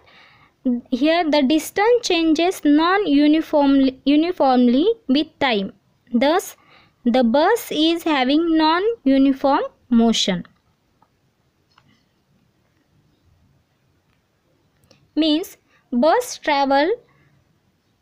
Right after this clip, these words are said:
unequal distances in equal times intervals.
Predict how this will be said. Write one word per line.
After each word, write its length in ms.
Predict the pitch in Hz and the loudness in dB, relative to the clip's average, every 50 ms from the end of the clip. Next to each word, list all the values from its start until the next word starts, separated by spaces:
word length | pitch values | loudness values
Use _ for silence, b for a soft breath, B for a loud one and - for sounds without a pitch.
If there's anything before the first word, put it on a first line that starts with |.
| _ _ _ _ _ _ _ _ _ _ _ _ _ _ _ _ _ _ _ _ _ _ _ _ - | _ _ _ _ _ _ _ _ _ _ _ _ _ _ _ _ _ _ _ _ _ _ _ _ -8
unequal 640 | 247 294 330 370 392 403 392 - 370 403 415 403 339 | -4 -2 -2 0 0 -2 -4 -4 -2 0 0 0 0
distances 840 | 302 311 302 - - 302 294 302 311 294 - 247 233 254 277 - - - | 0 -2 -2 -2 -2 0 0 0 0 0 0 0 0 0 0 -4 -8 -4
in 260 | - 311 349 381 - - | -2 -2 -2 -4 -6 -4
equal 480 | - 294 285 285 - 302 339 359 415 415 - | -4 -4 -4 -2 -2 -2 0 0 0 -2 -2
times 480 | - 294 269 262 269 311 427 494 - - _ _ - | -2 -2 0 0 0 2 0 0 -2 -4 _ _ -4
intervals. 840 | 247 262 262 247 247 262 247 233 214 202 190 185 180 - - - | 0 2 2 2 2 2 0 0 2 0 0 -2 -2 -6 -12 -20